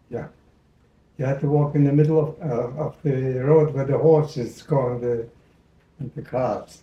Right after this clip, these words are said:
There were no cars, actually. All the Jews which live outside of the ghetto have to go into the town.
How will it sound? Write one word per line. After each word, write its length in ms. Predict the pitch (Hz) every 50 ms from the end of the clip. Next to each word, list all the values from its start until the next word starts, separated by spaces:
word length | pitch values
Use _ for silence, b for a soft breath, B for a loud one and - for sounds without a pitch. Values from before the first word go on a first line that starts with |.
| _ _
There 120 | 135 127
were 120 | 123 127 127
no 200 | 135 135 131 113
cars, 440 | - - 139 139 139 127 120 - -
actually. 500 | 120 110 - - - - 117 - - - _ _ _ _ _ _ _ _ _ _ _ _ _ _ _ _ _ _ - 160 151 - _
All 220 | 180 180 208 202
the 120 | 175 175 160
Jews 480 | 147 147 180 180 143 104 - - -
which 300 | - 120 113 - - -
live 260 | 165 165 160 - - - - -
outside 840 | 143 170 190 226 220 - - - - - 175 156 143 131 123 - - -
of 240 | 151 131 - - - - _
the 380 | 156 131 123 117 110 107 107 - - - 180 151 -
ghetto 540 | - 151 180 175 - - 120 113 101 - - _ _ _ _ _ _ _ _ _
have 280 | - 147 147 - - -
to 120 | 160 -
go 260 | - - 160 160 160
into 280 | 156 156 151 - 151 139
the 260 | 120 127 123 117 117
town. 540 | - - - - 165 147 131 113 101 -